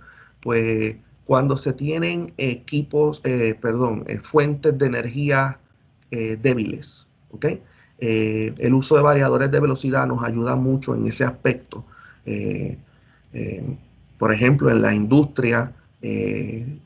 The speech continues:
se te-, se estaba funcionando con energía eléctrica, con prepa, y pues por X o Y razón ahora no tener prepa o energía eléctrica disponible, pues nos va a tener la exigencia de entrar a fuentes de energía alternas, no sé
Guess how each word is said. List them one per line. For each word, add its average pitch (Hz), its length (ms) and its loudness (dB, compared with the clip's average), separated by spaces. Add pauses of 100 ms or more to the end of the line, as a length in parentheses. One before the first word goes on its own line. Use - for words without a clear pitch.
(960)
se - 220 -6
te-, 110 200 -2
se - 100 -10
estaba 123 240 4
funcionando 131 600 0
con 117 160 -4
energía 104 340 -2
eléctrica, 120 560 -2
con 104 160 -10
prepa, 139 440 2 (360)
y 107 300 -6
pues 110 240 -6 (160)
por 113 180 -2
X 120 220 0
o 123 60 4
Y 135 120 4
razón 127 380 -2
ahora 117 200 2
no 117 200 0
tener 127 380 -2
prepa 123 420 0
o 110 120 0
energía 113 300 -2
eléctrica 123 480 -2
disponible, 131 640 0 (340)
pues 127 140 0
nos 131 180 2
va 127 380 2
a 143 480 0
tener 135 280 -4
la 143 100 0
exigencia 139 720 -2
de 117 120 -2
entrar 110 600 0
a 117 120 0
fuentes 131 420 -4
de 127 80 -2
energía 120 380 -2
alternas, 107 720 -4
no 101 200 -10
sé - 560 -8